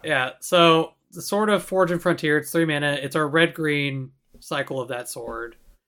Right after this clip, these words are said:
Um, so it has the sword text, plus two, plus two, pro the colors it is, so red and green.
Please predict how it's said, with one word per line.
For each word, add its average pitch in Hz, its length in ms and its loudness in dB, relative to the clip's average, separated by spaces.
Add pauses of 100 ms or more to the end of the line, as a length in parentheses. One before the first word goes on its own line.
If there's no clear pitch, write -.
(300)
Um, 139 260 0
so 139 320 0
it - 60 -16
has 170 160 4
the 175 80 -2
sword 147 240 0
text, 135 260 -4
plus 151 140 -4
two, 170 100 -6
plus 151 160 -4
two, 143 380 -6
pro 151 240 -2
the 139 260 -2
colors 139 400 -4
it 131 80 -8
is, 117 240 -10
so 117 160 -12
red 117 160 -12
and 135 100 -16
green. 110 240 -16